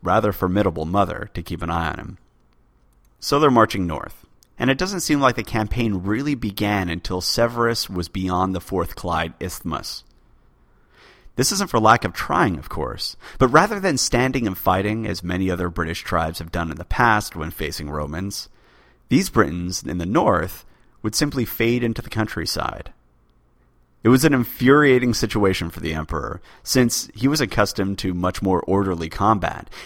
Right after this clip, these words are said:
After all, most of his military engagements had actually been against other Romans, who would politely line up opposite his troops and then fight it out.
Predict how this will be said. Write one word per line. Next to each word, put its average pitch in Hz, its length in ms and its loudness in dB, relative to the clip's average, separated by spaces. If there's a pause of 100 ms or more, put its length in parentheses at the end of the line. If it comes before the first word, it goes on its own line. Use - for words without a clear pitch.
After 123 240 4
all, 120 120 12
most 113 340 2
of 156 80 -4
his 123 160 -2
military 107 480 0
engagements 90 560 -4
had - 200 -4
actually 131 420 0
been 87 200 0
against 87 480 -4 (120)
other 85 280 -2
Romans, 95 720 -2 (500)
who 117 120 6
would 123 160 10
politely 117 440 6
line 101 300 2
up 92 240 0
opposite 87 400 0
his 104 120 0
troops - 400 -4
and 101 100 -2
then 92 160 -2
fight 78 380 -2
it 76 100 -6
out. 131 320 -2